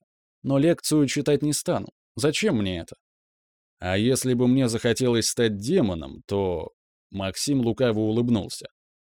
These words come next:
"Оу", удивилась старшая, заинтересованно посмотрев на парня.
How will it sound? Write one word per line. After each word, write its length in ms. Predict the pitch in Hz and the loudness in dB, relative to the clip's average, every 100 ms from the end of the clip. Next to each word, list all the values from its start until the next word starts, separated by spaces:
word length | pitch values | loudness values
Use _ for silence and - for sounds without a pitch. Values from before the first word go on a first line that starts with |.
| _ _ _ _ 185 | _ _ _ _ -4
"Оу", 500 | 214 202 104 87 - _ _ | 0 2 2 -2 -8 _ _
удивилась 540 | 104 117 135 127 113 | -2 0 2 2 2
старшая, 560 | - 131 143 127 143 131 | 2 2 0 2 2 2
заинтересованно 840 | 120 123 117 117 110 131 127 123 | 4 2 2 0 0 0 2 0
посмотрев 580 | 120 113 120 107 107 98 | 0 -2 0 0 0 0
на 120 | 117 | -4
парня. 360 | 110 113 - | 0 0 0